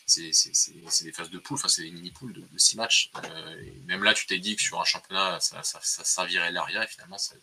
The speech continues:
pas servi parce qu'ils ont pas réussi à monter. Euh, donc, euh, donc, euh, peut-être que cette année, c'est la bonne, et ce sera un, un, aussi, euh, vraiment à mettre au crédit de, donc,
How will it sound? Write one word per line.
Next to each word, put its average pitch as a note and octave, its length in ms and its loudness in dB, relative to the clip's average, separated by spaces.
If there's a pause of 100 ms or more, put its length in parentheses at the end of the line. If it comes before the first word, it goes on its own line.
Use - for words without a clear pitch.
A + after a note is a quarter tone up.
pas - 80 -16
servi - 220 -8
parce - 140 -10
qu'ils - 120 -20
ont - 60 -20
pas - 140 -20
réussi - 200 -4
à - 80 -20
monter. - 200 -20 (640)
Euh, E2+ 240 -20 (100)
donc, F2 300 -20
euh, F#2 380 -20 (800)
donc, D#2+ 120 -20 (100)
euh, E2 440 -14
peut-être - 160 -4
que - 100 -8
cette - 160 -2
année, F2 120 -8
c'est - 180 -4
la - 80 -18
bonne, F#2+ 200 -10
et E2 40 -8
ce - 140 -4
sera - 500 -4 (300)
un, - 40 -16
un, - 580 -20
aussi, E2 280 0
euh, D2 40 -10 (540)
vraiment F#2 220 -2
à F2+ 40 -2
mettre F2 180 -4
au E2+ 60 -4
crédit F2+ 280 -16
de, - 60 -20
donc, - 260 -20